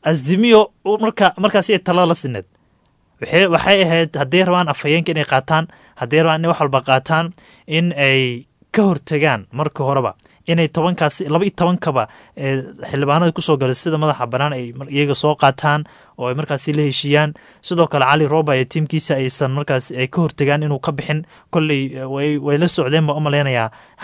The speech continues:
xanta inuu ka bixi rabo. Iyo weliba kuwii kale ay ka baxay. Xisbiyo kale aad u tiro badan ay iyaguna ka baxay, aynu ogsoonnahay. Marka, Yuusuf, eh, sida dhegeystahaasi uu sheegayba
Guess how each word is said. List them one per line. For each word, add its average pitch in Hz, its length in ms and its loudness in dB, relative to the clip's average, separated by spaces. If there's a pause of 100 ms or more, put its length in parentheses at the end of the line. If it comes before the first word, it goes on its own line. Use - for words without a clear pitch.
xanta 175 300 2
inuu 151 180 0
ka 160 120 -2
bixi 143 200 -2
rabo. 139 240 2 (340)
Iyo 196 260 4
weliba 196 300 4
kuwii 233 240 -2
kale 202 180 2
ay 185 80 2
ka 214 100 -2
baxay. 131 280 0 (220)
Xisbiyo 139 340 -2
kale 196 180 2
aad 180 120 -2
u 175 40 -12
tiro 165 160 -4
badan 175 160 0
ay 165 60 2
iyaguna 170 260 0
ka 160 140 -2
baxay, 143 200 2
aynu 135 100 0
ogsoonnahay. 123 460 -2 (360)
Marka, 202 440 4
Yuusuf, 190 400 -2 (360)
eh, 151 140 2
sida 202 220 0
dhegeystahaasi 175 420 2
uu 160 40 0
sheegayba 151 460 2